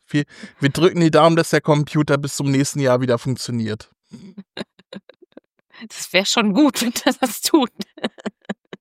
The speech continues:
Speaker 1: Ja, bra-, braucht man heutzutage noch, äh,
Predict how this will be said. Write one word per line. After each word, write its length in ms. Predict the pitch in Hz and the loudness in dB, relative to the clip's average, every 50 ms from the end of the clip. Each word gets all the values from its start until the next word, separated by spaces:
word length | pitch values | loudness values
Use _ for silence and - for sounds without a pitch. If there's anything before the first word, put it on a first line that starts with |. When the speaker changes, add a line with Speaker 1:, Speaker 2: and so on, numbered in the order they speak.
| _ _ - - - - | _ _ -20 -18 -12 -12
Speaker 1:
Ja, 60 | 117 | -12
bra-, 220 | 107 - 110 117 - - - - _ - | -10 -8 -8 -10 -10 -10 -16 -18 _ -2
braucht 280 | 123 113 - 143 - | 0 2 2 2 4
man 200 | 180 180 180 175 | 4 2 4 4
heutzutage 640 | 170 170 170 - 190 180 - 165 160 160 160 165 175 | 2 2 2 0 -4 -2 0 2 2 2 2 2 0
noch, 340 | 160 156 156 156 - - - | 0 0 0 -2 -4 -8 -8
äh, 480 | 98 104 143 143 143 143 139 127 95 | -4 0 2 2 2 2 2 0 0